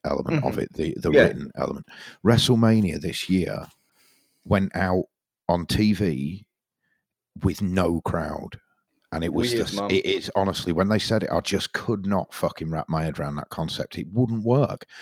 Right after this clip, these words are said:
Speaker 1: So I, I had a quick look on YouTube and I managed to get about seven seconds in before I had to turn it off. It's fucking, oh, it's pathetic to watch. It's just two middle-aged dudes grunting at each other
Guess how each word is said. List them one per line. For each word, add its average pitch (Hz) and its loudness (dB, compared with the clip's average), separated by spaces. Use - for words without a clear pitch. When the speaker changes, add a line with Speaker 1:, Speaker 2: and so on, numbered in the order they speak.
Speaker 1:
So 110 0
I, 98 4
I 98 4
had 117 0
a - -2
quick - 0
look 120 4
on 92 0
YouTube 98 2
and 80 0
I 101 4
managed 101 0
to 87 -6
get 92 0
about - -2
seven 92 0
seconds 82 -2
in 85 0
before 80 0
I 76 0
had 73 -2
to - -12
turn 78 0
it - -4
off. 82 -2
It's - -8
fucking, 90 -4
oh, 110 4
it's - -4
pathetic - -2
to - -6
watch. 71 -6
It's 139 2
just - 2
two 151 8
middle-aged 127 4
dudes 98 -2
grunting 127 0
at - -4
each 90 -6
other 76 -4